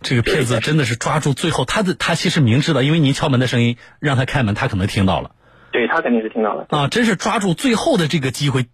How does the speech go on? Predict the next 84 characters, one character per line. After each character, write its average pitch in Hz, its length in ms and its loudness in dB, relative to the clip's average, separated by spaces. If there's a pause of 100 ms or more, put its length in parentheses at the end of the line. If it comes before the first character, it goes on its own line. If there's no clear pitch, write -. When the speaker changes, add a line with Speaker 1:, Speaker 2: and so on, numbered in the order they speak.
(140)
Speaker 1:
这 202 100 -2
个 151 80 0
刑 151 240 0
骗 175 220 0
一 196 100 2
直 147 220 -2
都 156 120 2
没 135 120 2
有 110 100 0
停 90 180 -6
下 92 120 -2
来。 - 180 -8 (500)
Speaker 2:
对， 113 240 0
对， 107 200 0
对。 107 100 -2
Speaker 1:
啊， 107 360 -2 (100)
而 160 120 0
且 208 120 2
我 143 140 2
们 175 100 2
也 185 40 2
能 185 140 0
感 127 140 -2
受 160 100 -2
到， 147 120 2
其 160 120 -2
实 151 60 0
他 160 100 -2
很 113 140 -2
嚣 123 180 0
张， 117 120 0
他 196 120 -2
都 190 80 4
明 151 160 4
知 180 100 0
道 147 120 2
我 117 200 -2
们 139 120 2
的 208 80 2
民 160 180 4
警 139 140 0
同 120 120 0
志 147 100 0
已 98 80 -2
经 135 180 0 (280)
追 220 160 0
到 170 120 2
门 123 180 2
外 247 160 2
了， 76 140 -12 (560)
他 - 180 -2
仍 123 260 2
然 135 360 0
这 147 120 -4
个 120 100 -2
坚 151 200 -2
持 139 100 -2
不 123 160 0
懈 143 220 -2
地 95 120 -2
Speaker 2:
对。 98 40 -2
Speaker 1:
想 80 280 -4
进 120 180 -2
行 98 180 0
这 107 100 0
个 92 120 -4
诈 - 160 -4
骗， - 200 -4 (440)
啊。 69 200 -4
Speaker 2:
对， - 160 0
对， - 120 -2
对。 - 0 -
Speaker 1:
好， 131 120 0 (300)
后 - 180 -2
来 262 140 2
是 247 140 -2
服 220 180 0
务 262 60 2
员 170 160 0
来 131 120 -2
了， 139 80 0
强 139 200 -2
行 151 100 0
把 107 220 -4